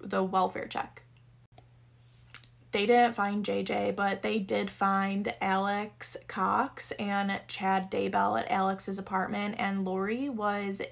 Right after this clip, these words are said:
at her apartment. I think technically the apartment was,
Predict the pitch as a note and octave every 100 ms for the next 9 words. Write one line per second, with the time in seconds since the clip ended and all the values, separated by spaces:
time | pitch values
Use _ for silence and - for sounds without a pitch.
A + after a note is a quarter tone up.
0 | - F#3 F#3 - - - - - - -
1 | - - - - - - - - - -
2 | - A3+ A#3 D4+ - G#3 G#3 G#3 G#3+ G#3
3 | G3 F#3+ F#3+ G#3+ G3+ - G3 G3 G3+